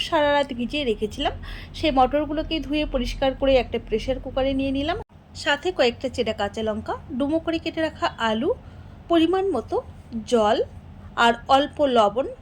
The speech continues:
লবণ কিন্তু পরে আবারও ব্যবহার করব, আর অল্প একটু হলুদ গুঁড়ো। এখন এগুলোকে একটু নাড়াচাড়া করে নিয়ে গ্যাসের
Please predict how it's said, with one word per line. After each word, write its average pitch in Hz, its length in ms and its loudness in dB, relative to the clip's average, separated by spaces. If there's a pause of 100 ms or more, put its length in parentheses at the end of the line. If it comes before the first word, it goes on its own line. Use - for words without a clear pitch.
লবণ 269 400 6
কিন্তু 311 200 -8 (100)
পরে 226 160 4 (220)
আবারও 247 260 2
ব্যবহার 240 460 0
করব, 240 240 -4 (200)
আর 269 120 6 (120)
অল্প 226 260 6
একটু 247 240 -2 (120)
হলুদ 233 380 0
গুঁড়ো। 170 200 -6 (400)
এখন 302 260 2
এগুলোকে 392 440 2
একটু - 220 -6
নাড়াচাড়া 247 480 0
করে 269 240 -6
নিয়ে 254 200 -2 (540)
গ্যাসের 262 380 4